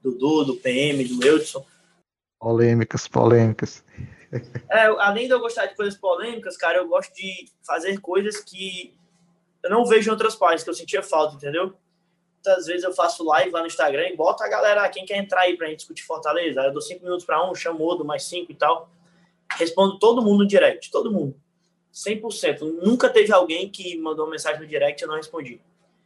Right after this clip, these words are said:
Speaker 1: Então eu acho que essas coisas aproximam muito e a galera compartilha, entendeu? Essas coisas, fala, "Ah, diferente realmente." Então o que eu tento fazer é isso. E trazer coisas realmente de bastidor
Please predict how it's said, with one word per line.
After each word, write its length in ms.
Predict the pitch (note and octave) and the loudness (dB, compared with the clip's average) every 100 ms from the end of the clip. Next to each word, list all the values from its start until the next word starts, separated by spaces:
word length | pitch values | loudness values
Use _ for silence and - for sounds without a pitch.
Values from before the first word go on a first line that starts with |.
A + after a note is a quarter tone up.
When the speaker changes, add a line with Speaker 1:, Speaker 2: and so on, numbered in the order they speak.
| _ - | _ -4
Speaker 1:
Então 140 | G#3+ | 2
eu 80 | A3 | 2
acho 120 | A3+ | 2
que 60 | A3+ | -2
essas 260 | A3+ G#3+ | -6 -6
coisas 460 | - G#3 G#3+ G#3 - | 0 0 0 -4 -6
aproximam 640 | - F#3 G#3+ G3+ G#3 A#3 G#3+ | -6 -2 -2 -4 -4 -4 -2
muito 420 | F#3 B3 A#3+ F3+ - | 0 -2 -2 -8 -10
e 420 | F#3+ G3 F#3+ F#3 | -4 -2 0 4
a 80 | F#3+ | 6
galera 200 | G3+ G#3 | 4 0
compartilha, 540 | A3+ G#3+ C4+ B3 A3 | -2 -2 -2 -4 -4
entendeu? 300 | G3+ F#3 F3+ | -2 0 0
Essas 240 | F#3+ F#3+ | 0 -4
coisas, 220 | - F3 - | -10 -10 -6
fala, 300 | E3+ - F3+ | -4 -2 -2
"Ah, 40 | |
diferente 460 | - - E3+ F3+ F3 | -4 -6 -6 -6 -10
realmente." 440 | E3 D#3 F3+ - _ _ _ _ _ _ | -10 -12 -18 -20 _ _ _ _ _ _
Então 240 | - E3 E3+ | -10 -6 -4
o 40 | |
que 60 | F3+ | -4
eu 60 | |
tento 180 | F3+ F3+ | -2 -2
fazer 280 | F#3+ F3+ F#3+ | 2 2 4
é 100 | G#3+ | 0
isso. 220 | G3 - | 0 -8
E 100 | G#3 | -10
trazer 360 | G#3 - A3 A3+ | 0 2 4 0
coisas 460 | A3+ G3 A3 A3+ | 2 2 2 0
realmente 320 | A3 G#3 G#3+ G3+ | -4 -4 -2 -2
de 60 | |
bastidor 540 | G3 F#3+ - F#3+ D3+ | 0 0 0 -4 -4